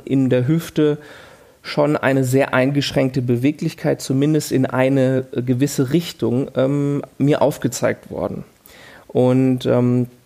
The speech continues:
weil Beweglichkeit für Gelenkgesundheit unabdingbar ist, ähm, habe ich dann wirklich,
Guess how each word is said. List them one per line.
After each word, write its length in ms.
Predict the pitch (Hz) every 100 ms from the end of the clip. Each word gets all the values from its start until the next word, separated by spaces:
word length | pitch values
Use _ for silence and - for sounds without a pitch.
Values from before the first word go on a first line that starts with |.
| _ _ _ -
weil 380 | 120 117 120 139
Beweglichkeit 960 | 135 131 127 151 151 147 - 139 139 143
für 320 | - 131 131
Gelenkgesundheit 960 | 123 123 123 - 131 131 135 131 127
unabdingbar 920 | 156 180 - - - - 156 170 143
ist, 400 | - 147 - - - 127
ähm, 260 | 127 131
habe 180 | 131 131
ich 120 | 156
dann 240 | 139 127 127
wirklich, 580 | 143 147 143 156 -